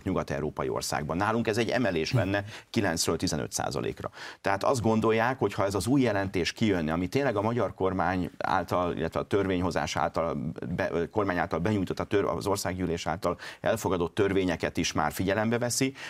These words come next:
akkor az lehet a deal, hogy akkor nem mondjuk hét és fél milliárd eurót fagyasztanak be a nekünk egyébként járó költségvetési forrásokból, hanem mondjuk kevesebbet, és azt gondolják, hogy akkor a kormány,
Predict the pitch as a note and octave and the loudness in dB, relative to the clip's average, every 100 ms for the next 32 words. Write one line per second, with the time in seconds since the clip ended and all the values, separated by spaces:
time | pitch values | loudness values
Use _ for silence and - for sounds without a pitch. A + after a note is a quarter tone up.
0 | - - G#2 G2 G2+ G#2 G2+ F2+ E2+ E2 | -4 -4 2 2 4 2 0 0 0 2
1 | A2+ B2 G#2 F2 - - F2+ G#2+ G2+ F2+ | 2 2 2 0 0 0 0 0 0 -2
2 | - - - F2 F2 F2 E2+ - G2+ F#2 | -6 -18 -6 -2 2 0 0 0 0 2
3 | D#2 - A2 A2+ G#2 F#2+ F2+ F2 F2 F2+ | 0 0 2 2 2 2 2 0 0 -2
4 | - - F#2 F2+ - F#2 F2 E2+ G2 F#2 | -4 -4 -2 -2 -2 -2 0 0 -2 0
5 | F#2 E2+ D#2+ E2+ - D#2+ - E2+ E2 D#2 | -2 0 -2 -2 -4 -4 -2 -2 -2 -2
6 | F2 E2+ A2 G#2+ - - G2+ - G2+ F2+ | -2 -2 -2 -2 -2 -2 0 0 0 0
7 | - F2+ D#2 E2+ F2 E2+ E2+ D#2+ E2 F2+ | -2 -2 0 0 0 0 0 -2 -2 -2
8 | E2 G2+ A#2 A#2+ A#2+ G2 A2 G2 F2+ F2+ | -2 -2 -2 -2 -2 -2 -2 -2 -2 0
9 | G2 A2 A2 F2+ - D#2 - G2 G2 F#2+ | 0 0 0 -2 0 -2 0 -2 0 0
10 | G2 | -2